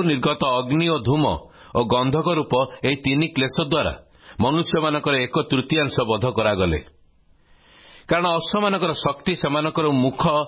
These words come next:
ଓ ଲାଙ୍ଗୁଡ଼ରେ ଥିଲା। ଯେଣୁ ସେମାନଙ୍କ ଲାଙ୍ଗୁଡ଼ ସର୍ପ ସଦୃଶ୍ୟ ଓ ମସ୍ତକ ବିଶିଷ୍ଟ, ତଦ୍ୱାରା ସେମାନେ କ୍ଷତି କରନ୍ତି।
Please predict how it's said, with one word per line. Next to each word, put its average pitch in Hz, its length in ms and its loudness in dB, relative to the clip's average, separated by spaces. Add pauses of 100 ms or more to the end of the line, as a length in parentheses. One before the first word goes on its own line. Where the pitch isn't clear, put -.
(240)
ଓ - 80 2
ଲାଙ୍ଗୁଡ଼ରେ 127 600 0
ଥିଲା। 90 240 0 (720)
ଯେଣୁ 160 240 2
ସେମାନଙ୍କ 190 520 0
ଲାଙ୍ଗୁଡ଼ 135 380 2 (500)
ସର୍ପ - 340 -2 (100)
ସଦୃଶ୍ୟ 101 480 -2 (640)
ଓ 113 80 0
ମସ୍ତକ 139 500 0
ବିଶିଷ୍ଟ, 110 380 -2 (680)
ତଦ୍ୱାରା 139 400 0
ସେମାନେ 131 280 0
କ୍ଷତି 117 320 -2
କରନ୍ତି। 85 400 -2